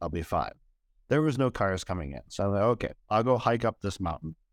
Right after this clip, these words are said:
And partway up the mountain, I think three or four miles, I ran into some people that I had known and were hiking on and off with. And I remember one of the girls looking at me going, "You don't look like you're having fun." I said, "You're right,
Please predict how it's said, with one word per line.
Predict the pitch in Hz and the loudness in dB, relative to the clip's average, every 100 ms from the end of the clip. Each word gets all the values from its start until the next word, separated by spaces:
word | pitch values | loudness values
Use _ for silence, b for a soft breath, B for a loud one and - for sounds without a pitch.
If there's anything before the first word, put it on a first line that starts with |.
| _ _ _ _ _ _ - | _ _ _ _ _ _ 0
And | 107 104 95 92 - | 4 4 2 -2 -6
partway | - 151 151 135 127 | 0 2 4 2 2
up | 117 | 0
the | 110 | 2
mountain, | 110 107 107 104 | 4 4 2 0
I | 87 | -4
think | - - _ | -12 -20 _
three | 98 95 | -2 0
or | 95 | 0
four | 95 92 | 0 2
miles, | 92 92 90 90 | 2 2 2 0
I | 95 | 0
ran | 101 113 113 | 2 2 2
into | 110 107 - 107 104 98 | 2 0 0 0 0 0
some | 104 101 _ _ _ | -2 -4 _ _ _
people | 117 110 110 | 0 2 4
that | 104 98 | 4 2
I | 95 | 2
had | 95 90 90 _ _ _ | 0 -4 -6 _ _ _
known | 98 104 107 104 104 | -2 2 2 4 2
and | 101 92 | 2 0
were | 85 | -2
hiking | 95 98 98 | -2 0 0
on | 92 92 | 0 -2
and | 90 | 0
off | 92 98 - | -2 -2 -4
with. | 85 85 - _ _ _ _ _ _ 101 | -4 -4 -8 _ _ _ _ _ _ 0
And | 107 | 2
I | |
remember | 113 123 117 | 4 4 4
one | 110 120 | 2 2
of | 117 | 2
the | 110 | 2
girls | 107 107 104 107 | 2 2 2 0
looking | 101 104 | 0 0
at | 98 - | 0 0
me | 104 | 0
going, | 104 104 101 104 | 4 4 4 2
"You | 185 | 0
don't | 233 | 2
look | 220 - | 0 0
like | 208 - | -4 -4
you're | - | -4
having | 180 170 147 | -2 0 -2
fun." | - 104 - 120 _ _ _ _ | -4 -6 -6 -8 _ _ _ _
I | 131 | -6
said, | 123 151 139 | -2 0 2
"You're | 151 180 | 2 2
right, | 165 - | 0 -4